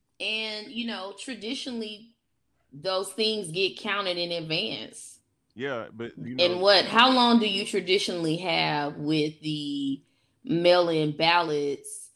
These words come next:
Speaker 1: They stop at a certain point, right, with early voting. So early voting tends to stop, like, what, normally the week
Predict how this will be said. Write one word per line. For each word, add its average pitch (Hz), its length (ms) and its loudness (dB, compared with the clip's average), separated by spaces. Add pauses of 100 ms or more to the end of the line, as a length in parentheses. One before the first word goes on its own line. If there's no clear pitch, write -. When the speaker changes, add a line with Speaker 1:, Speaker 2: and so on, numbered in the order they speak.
(300)
Speaker 1:
They 165 240 -4
stop 208 420 0
at 165 80 -6
a 165 80 -8
certain 160 500 -8 (120)
point, 160 400 -10
right, 143 260 -8
with 147 180 -12
early 147 280 -4
voting. 101 440 -14 (800)
So 160 720 -2
early 202 380 0
voting 180 380 -2
tends 165 480 -8
to 151 100 -8
stop, 143 520 -4 (500)
like, 131 480 -6
what, 139 440 -4 (140)
normally 175 460 0
the 247 140 0
week 285 400 0